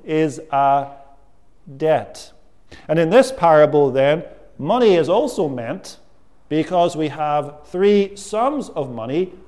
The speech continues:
five talents, two talents, one talent. But the meaning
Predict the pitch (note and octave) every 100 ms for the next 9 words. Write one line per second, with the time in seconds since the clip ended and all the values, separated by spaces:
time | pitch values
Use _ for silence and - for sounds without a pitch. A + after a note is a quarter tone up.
0 | - - B2 C#3 D3 D#3 D#3 - - C#3+
1 | D3+ D#3 - - - - - - - -
2 | - E3 D#3+ E3 E3 E3 - - C#3+ C#3+
3 | D#3 D3+ - - - - - - - -
4 | A#2+ C3 D#3 E3+ E3+ E3+ - - - -
5 | - C3+ A#2 A#2 D#3+ - - - - -
6 | - - - - - - - - - -
7 | F#3 A#3 D4 G#3 F#3+ G3 -